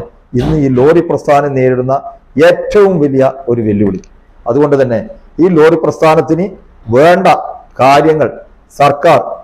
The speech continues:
ഒരു കമ്മിറ്റി രൂപീകരിച്ച്, അതുപോലെ തന്നെ ബസിന്റെയും ഓട്ടോറിക്ഷയുടെയും ഒക്കെ പബ്ലിക്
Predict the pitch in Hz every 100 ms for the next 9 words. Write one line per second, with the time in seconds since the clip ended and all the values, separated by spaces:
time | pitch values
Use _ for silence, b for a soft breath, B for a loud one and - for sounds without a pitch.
0 | - 151 - 151 165 185 214 208 170 147
1 | 127 80 - - _ _ _ _ _ 127
2 | 151 165 180 180 196 - - 147 185 175
3 | 185 190 214 208 - - 127 165 165 -
4 | 185 190 208 - - - - - - -
5 | - 135 180 208